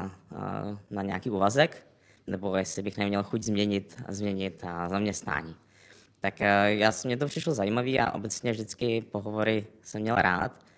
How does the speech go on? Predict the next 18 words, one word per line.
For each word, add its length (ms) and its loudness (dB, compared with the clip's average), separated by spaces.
takže 140 -2
jsem 120 -2
si 100 -4
říkal, 280 2
aspoň 480 0
jako 200 -6
zjistím, 680 -2
co 120 -8
si 160 -4
o 80 -4
mně 160 2
myslí 340 0
jinde, 340 2
přece 400 -8
jenom, 400 2
a, 300 -2
že 280 -4
ona 340 -2